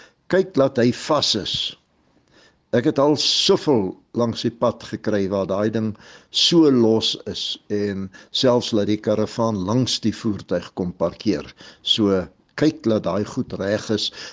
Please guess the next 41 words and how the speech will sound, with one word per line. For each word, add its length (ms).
nie 440
'n 180
dag 300
of 280
twee 220
dae 280
voor 240
jy 200
ry 200
nie. 260
Kyk 260
nou 480
daarna. 480
En 80
as 160
jou 80
voertuig 480
gediens 480
moet 240
word, 320
jy 160
moet 160
onthou, 540
hier 320
oor 240
die 160
groot 420
dae 520
of 120
hoe 140
nader 420
jy 240
aan 160
Kersfees 560
kom, 320
hoe 120
meer 420
mense 560
is 240
met 240
vakansie. 640